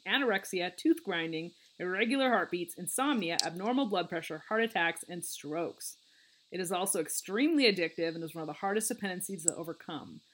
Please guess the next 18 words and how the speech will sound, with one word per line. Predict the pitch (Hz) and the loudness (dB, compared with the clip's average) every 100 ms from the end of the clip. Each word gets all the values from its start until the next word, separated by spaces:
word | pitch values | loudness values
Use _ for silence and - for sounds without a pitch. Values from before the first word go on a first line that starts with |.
| _ _ | _ _
Surprisingly, | - 196 254 302 302 185 165 | -10 -4 2 4 4 0 -2
methamphetamine | 170 196 269 247 247 240 180 165 | -2 -2 -2 2 4 4 2 -4
is | 160 | -6
occasionally | 143 185 180 208 202 | -6 -6 -4 -2 -2
used | 180 175 | -4 -4
today | 170 156 | -4 -2
as | 156 | -4
a | |
treatment | 147 233 294 214 | -4 -2 -2 -2
for | - - | -4 -4
A | 170 | -2
D | 175 170 170 | -2 0 -2
H | 170 | -2
D | - 254 160 | -4 -4 -4
and | 160 156 | -6 -4
obesity. | 151 - 175 226 165 147 113 73 62 _ _ _ - - - - - - - - | -6 -6 -6 -4 -2 -4 -6 -12 -14 _ _ _ -20 -20 -20 -20 -20 -20 -20 -4
Woot | 403 453 466 - | 4 6 6 6
woot. | 440 466 480 480 - | 6 8 8 6 2